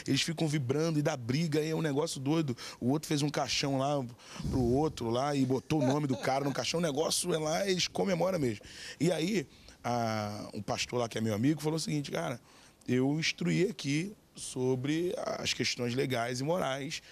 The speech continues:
mas não me posicionei." Só que me, noventa por cento da igreja tem um candidato pra,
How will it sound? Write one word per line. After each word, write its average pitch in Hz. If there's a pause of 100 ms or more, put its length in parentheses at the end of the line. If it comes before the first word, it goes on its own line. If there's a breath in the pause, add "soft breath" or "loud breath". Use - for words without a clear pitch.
(280 loud breath)
mas 135
não 143
me 151
posicionei." 131 (220 loud breath)
Só -
que 170
me, 170 (100)
noventa 156
por 202
cento 175
da 170
igreja 151
tem 170
um 175
candidato 170
pra, -